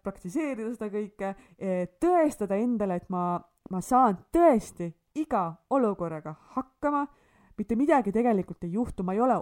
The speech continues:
ohus, ma saan enda eest seista, ma võin enda eest seista, ma saan kogeda neid väikeseid eduelamusi ja, ja läbi selle kõige siis, äh, kasvatada seda eneseusku ja,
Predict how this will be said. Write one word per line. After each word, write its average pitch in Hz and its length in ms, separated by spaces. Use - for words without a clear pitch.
ohus, 247 540
ma 226 80
saan 254 320
enda 190 240
eest - 160
seista, 269 580
ma 185 80
võin 277 380
enda 233 280
eest 214 220
seista, 214 480
ma 196 80
saan 196 160
kogeda 262 420
neid 185 160
väikeseid 214 640
eduelamusi 226 1040
ja, 190 640
ja 208 160
läbi 285 300
selle 208 240
kõige 269 340
siis, 202 400
äh, 208 160
kasvatada 240 640
seda 190 300
eneseusku 277 1040
ja, 202 520